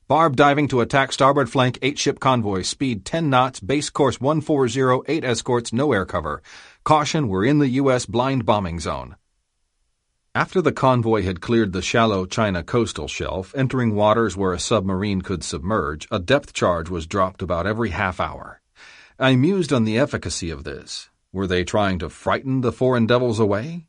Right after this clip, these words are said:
Did it enhance their courage or self-esteem? Author's note.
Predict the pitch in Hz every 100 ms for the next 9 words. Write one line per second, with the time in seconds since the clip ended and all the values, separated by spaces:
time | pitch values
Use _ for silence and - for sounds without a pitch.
0 | _ 92 120 107 101 85 110 147 - 107
1 | 92 - 101 120 127 92 - 107 110 90
2 | - 90 113 170 - _ _ _ _ _
3 | _ _ _ _ - - _ _ 147 180
4 | 180 139 104 104 - -